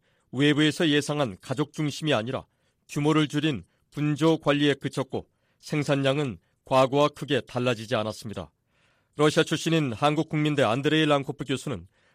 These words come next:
최근 언론기고에서 포전 담당제가 시작됐을 때 분조가 바로 농민가족을 중심으로 이루어진다고 알려졌지만 사실상 그렇지 않았다고 말했습니다. 랑코프 교수는 이어 북한 당국이 수확물 분배 약속도 지키지 않았다며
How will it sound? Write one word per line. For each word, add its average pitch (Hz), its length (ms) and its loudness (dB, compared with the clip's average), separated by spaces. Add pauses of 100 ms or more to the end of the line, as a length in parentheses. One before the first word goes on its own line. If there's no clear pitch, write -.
최근 151 460 2
언론기고에서 135 800 0 (440)
포전 165 320 4
담당제가 156 520 2
시작됐을 143 560 -2
때 135 260 -2 (380)
분조가 147 460 2
바로 131 320 0 (100)
농민가족을 147 720 0
중심으로 147 460 -2
이루어진다고 135 600 0
알려졌지만 131 680 -4 (320)
사실상 127 720 0 (100)
그렇지 135 320 -2
않았다고 117 480 -2
말했습니다. 107 560 -6 (720)
랑코프 151 380 2
교수는 170 360 -2
이어 139 220 -2 (400)
북한 160 240 0
당국이 151 440 2 (160)
수확물 165 480 2
분배 160 300 2
약속도 139 440 0
지키지 - 360 -4
않았다며 123 560 0